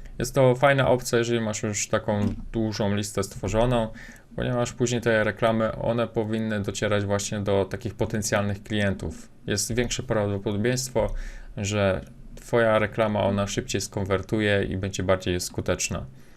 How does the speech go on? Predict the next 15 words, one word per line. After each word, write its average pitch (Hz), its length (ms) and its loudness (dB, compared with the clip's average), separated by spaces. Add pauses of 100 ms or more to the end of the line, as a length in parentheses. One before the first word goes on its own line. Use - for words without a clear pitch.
Nie 127 80 4
jest 127 160 2
to 120 60 -4
zasada, 151 540 4 (320)
ale 110 180 2
zawsze 110 300 0
jest 104 180 -6
to 104 220 0
warto 101 560 2 (440)
tą 104 160 0
grupę 101 240 0
po 95 120 0
prostu 95 300 -4
taką 92 360 -2
wypróbować. 92 720 -2